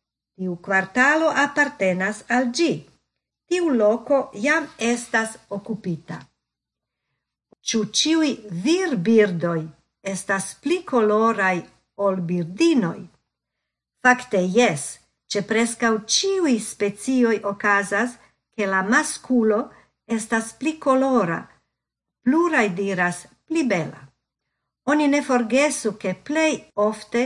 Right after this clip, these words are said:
estas femalo, kiu sidadas sur nesto por varmigi ovojn. Ĝi devas esti malpli videbla,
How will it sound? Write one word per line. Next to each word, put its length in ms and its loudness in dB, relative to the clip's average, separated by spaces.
estas 500 -8
femalo, 640 -2
kiu 280 4
sidadas 800 0
sur 180 -4
nesto 500 -4
por 300 -6
varmigi 560 0
ovojn. 460 -10
Ĝi 260 2
devas 500 0
esti 500 -2
malpli 540 -2
videbla, 640 -2